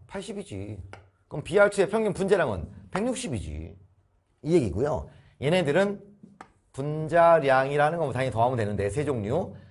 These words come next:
자, 일 대 이 대 일입니다. 일 대 이 대 일. 그래서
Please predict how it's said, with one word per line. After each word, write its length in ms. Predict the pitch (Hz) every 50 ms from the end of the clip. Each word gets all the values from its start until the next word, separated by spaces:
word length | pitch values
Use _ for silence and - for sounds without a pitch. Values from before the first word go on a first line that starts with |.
| _ _
자, 140 | - 98 92
일 320 | 98 127 147 147 135 143
대 160 | 147 180 175 139
이 180 | 107 104 107
대 160 | 98 135 113
일입니다. 540 | 90 80 92 113 123 104 78 73 - - - - _ _ _ _ _ _ _ _ _ _ -
일 220 | 98 113 110 -
대 100 | - 110
이 180 | 92 90 85 82
대 100 | 85 78
일. 300 | 87 101 90 - - - - - - _ _ _ _ _ _ _
그래서 520 | 110 110 104 180 185 139 - - 95 -